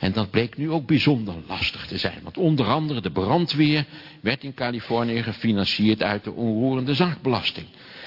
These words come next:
Maar ja, die was significant verlaagd. Dus op heel veel plaatsen was een deel van de brandweerauto's die was afgestoten.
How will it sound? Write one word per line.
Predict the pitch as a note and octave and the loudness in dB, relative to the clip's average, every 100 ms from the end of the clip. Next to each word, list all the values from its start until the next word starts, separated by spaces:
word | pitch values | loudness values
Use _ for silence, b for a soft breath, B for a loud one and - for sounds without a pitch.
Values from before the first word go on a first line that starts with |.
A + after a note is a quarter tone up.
| B | B
Maar | F#3 | 2
ja, | G3 G2 | 2 -2
die | B2+ | -8
was | A#2 A2 - | -6 -4 -6
significant | - B2+ - A#2+ - G#2+ D3+ B2+ A2 | -4 -4 -2 -6 -6 -2 0 0 -4
verlaagd. | - F#2+ B2 E3 E3 | -6 -2 0 0 -2
Dus | D3+ B2+ - | -2 -2 -2
op | A#2+ | -4
heel | B2+ C#3 C#3+ | -2 -2 -2
veel | C3 | -8
plaatsen | - A#2+ B2+ - C3 A#2+ B B B B | -6 -4 -4 -2 -4 -4 B B B B
was | - B2+ | 0 0
een | A2+ G2+ | 0 0
deel | A#2+ B2+ | 2 2
van | A#2 B2 | 0 0
de | A2+ | 2
brandweerauto's | G#2+ A2 G#2+ G#2+ F2+ G2+ G2 G#2 G#2 | 2 2 2 0 2 2 2 0 -2
die | - G2 | -4 0
was | F#2+ F2+ | 2 2
afgestoten. | - D#3+ - A2+ C3+ F#2 - | 2 0 0 0 0 0 -2